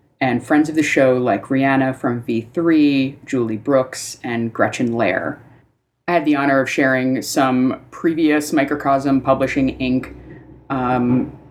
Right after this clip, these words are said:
in Taking the Lane with Gretchen under Pedal Zombies. I've got a few copies of Bikequity and Pedal Zombies available, so go to the support page,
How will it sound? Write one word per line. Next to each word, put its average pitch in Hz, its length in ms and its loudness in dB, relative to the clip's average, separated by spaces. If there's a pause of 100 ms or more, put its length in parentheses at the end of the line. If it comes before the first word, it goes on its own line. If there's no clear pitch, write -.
in 135 140 2
Taking 139 320 2
the 131 80 0
Lane 131 280 0
with 127 140 -4
Gretchen 123 460 -2
under 127 260 -2
Pedal 123 320 -2
Zombies. 107 680 -4 (440)
I've 139 100 -4
got 190 120 4
a 185 40 0
few 240 140 2
copies 233 400 2
of 180 140 2
Bikequity 190 460 2
and 180 120 0
Pedal 160 200 2
Zombies 156 320 2
available, 139 520 2
so 127 240 2
go 180 160 2
to 254 60 4
the 254 100 4
support 156 440 0
page, 156 500 2